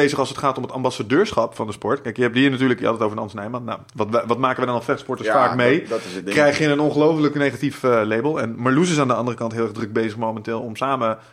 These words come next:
Speaker 1: hè, laatst is Glory, eh, weer geweest in Amsterdam.
Speaker 2: Ja.
Speaker 1: In samenspraak met de gemeente, wat wel een mooie mijlpaal was. Want, eh, ze waren in principe verbannen uit het Amsterdamse, de, eh, originele vechtsportevenementen.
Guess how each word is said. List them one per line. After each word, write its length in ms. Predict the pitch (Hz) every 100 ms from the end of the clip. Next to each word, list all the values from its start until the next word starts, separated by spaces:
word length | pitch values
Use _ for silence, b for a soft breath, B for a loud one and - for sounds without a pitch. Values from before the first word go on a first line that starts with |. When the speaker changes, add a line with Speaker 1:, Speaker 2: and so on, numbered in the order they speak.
| b
Speaker 1:
hè, 160 | 139
laatst 220 | 131 123
is 80 | 113 98
Glory, 500 | 120 123 135 151 151
eh, 140 | 139 131
weer 160 | 147
geweest 340 | 143 139 139 143
in 60 |
Amsterdam. 460 | 139 135 - 147 196 -
Speaker 2:
Ja. 60 |
Speaker 1:
In 60 | 110
samenspraak 580 | 131 143 156 151 147 131
met 100 | 123
de 60 |
gemeente, 460 | 120 123 120 131 160
wat 180 | 127 117
wel 220 | 123 120
een 60 | 120
mooie 180 | 120
mijlpaal 440 | 120 123 123 123 110
was. 180 | 117 113
Want, 180 | 113 - B 98 B
eh, 180 | 117 113 110
ze 100 | 123
waren 240 | 139 139
in 40 | 143
principe 280 | 135 160 131
verbannen 420 | 131 117 123 151
uit 140 | 151
het 100 | 147
Amsterdamse, 560 | 156 147 156 151 147 180
de, 320 | 151 147 135 127
eh, 140 | 135
originele 340 | 139 139 135
vechtsportevenementen. 1040 | 131 143 139 143 143 135 135 131 131 143